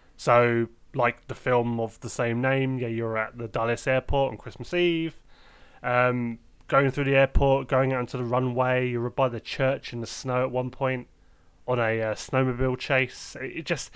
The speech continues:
it throws, this game as a whole, it throws so many different things at you. Like, even though each playstyle is different, there's things within each one to kind of break it up and make it feel a little bit more different still. So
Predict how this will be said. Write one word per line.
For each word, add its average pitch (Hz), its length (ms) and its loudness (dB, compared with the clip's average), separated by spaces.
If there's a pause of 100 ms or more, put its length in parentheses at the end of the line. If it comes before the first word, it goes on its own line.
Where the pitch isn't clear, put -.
(360)
it 208 220 0
throws, 175 640 -2
this 175 240 -4
game 156 320 2
as 147 80 -4
a 143 60 0
whole, 131 240 2
it - 120 -10
throws 131 360 -2
so 127 220 0
many 131 180 2
different 127 340 -8
things 120 280 -2
at 113 160 -2
you. 123 260 -4
Like, 120 260 -4
even 143 240 -2
though 127 160 2
each 127 440 -8 (100)
playstyle 131 540 -2
is 127 60 -8
different, 151 400 -6 (1000)
there's 131 300 2
things 139 520 0
within 131 300 0
each 131 200 -4
one 127 200 2
to 120 60 -4
kind 123 200 -4
of 113 100 -2
break 117 260 0
it 123 80 -8
up 113 180 -2
and 120 80 -2
make 117 220 -4
it - 120 -18
feel 110 200 -6
a - 20 -4
little 110 180 -4
bit 110 160 -10
more 107 120 -12
different 113 440 -12
still. 117 460 -10 (380)
So 113 320 0